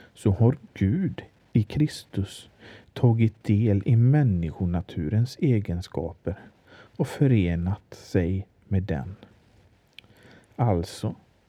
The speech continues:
får vi tillämpa orden på oss själva och säga om Kristus: "Se, Gud har blivit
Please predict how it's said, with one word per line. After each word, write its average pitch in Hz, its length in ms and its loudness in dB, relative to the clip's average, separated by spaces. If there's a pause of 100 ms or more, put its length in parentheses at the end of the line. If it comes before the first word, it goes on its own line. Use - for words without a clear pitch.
(200)
får 127 220 2
vi 117 160 2
tillämpa 98 760 0
orden 92 560 -4 (480)
på 101 280 0
oss 101 200 -4
själva 90 600 -2 (280)
och - 100 -4
säga 101 340 2
om 98 180 0
Kristus: - 800 -6 (600)
"Se, 98 560 -2 (540)
Gud 143 380 2
har 131 200 4
blivit 113 800 -2